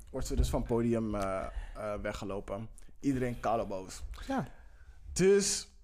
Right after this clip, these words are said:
Speaker 1: conspiracy, conspiracy theory is: ja, ze was een beetje loopy geworden, want ze is, eh, allergisch voor dry ice.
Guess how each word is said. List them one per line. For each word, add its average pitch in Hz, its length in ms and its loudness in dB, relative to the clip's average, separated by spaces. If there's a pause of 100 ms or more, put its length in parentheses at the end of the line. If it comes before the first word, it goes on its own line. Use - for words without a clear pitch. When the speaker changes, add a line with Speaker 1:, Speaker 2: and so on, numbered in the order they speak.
(160)
Speaker 1:
conspiracy, 175 840 4
conspiracy 170 560 4
theory 156 280 6
is: 139 300 4 (220)
ja, 151 520 6
ze 151 160 2
was 139 180 6
een 147 60 2
beetje 139 240 6
loopy 156 460 6
geworden, 147 520 4
want 127 240 4
ze 131 140 6
is, 127 180 4
eh, 117 240 4
allergisch 131 500 2
voor 123 220 2
dry 123 480 4
ice. 123 560 2